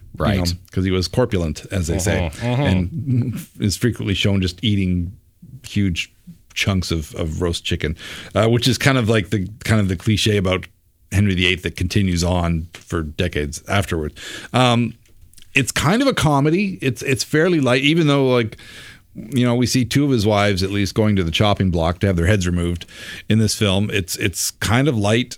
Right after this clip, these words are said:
Speaker 2: uh, in its tone. Um, you know, the, the, there's characters that obviously didn't appear in history, um, along with the, the wives who did. Um, they, it's kind of light on the court intrigue. It's mostly about the relationship between him and the various women that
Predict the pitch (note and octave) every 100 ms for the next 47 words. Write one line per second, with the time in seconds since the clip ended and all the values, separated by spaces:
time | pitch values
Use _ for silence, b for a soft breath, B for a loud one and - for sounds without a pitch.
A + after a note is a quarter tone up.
0 | - A2 G#2+ G2+ F#2+ - - A#2 G#2+ F#2+
1 | - - A2+ G#2+ B2 A#2 B B - G#2
2 | G#2 G2 G2+ - _ _ _ - C#3+ A2
3 | G#2 G#2 G#2 F#2+ G2 G#2 A2 G2+ B2 A#2
4 | - G#2 F#2+ F2 F#2 F2 F2+ E2 F2+ E2+
5 | - F2 E2 E2 - E2+ E2 F2+ - F2+
6 | E2 D#2+ D2+ - F#2+ F2 F2+ F2 - E2+
7 | E2 E2 D#2+ D#2+ E2+ E2 D2+ E2 D#2 F2
8 | B B B F2 F#2+ F#2 G2 G2+ A2 A2+
9 | A2+ - D#3 D3+ G#2+ A2 A#2 A2+ G#2 F#2+
10 | - A#2 G2 F#2+ F2 F#2 E2 E2 F2+ A#2
11 | G#2 G#2 F2 F2 F2+ F2+ - F2 - -
12 | F2 E2+ F#2 F2+ E2 E2+ E2 - F2 E2
13 | D#2+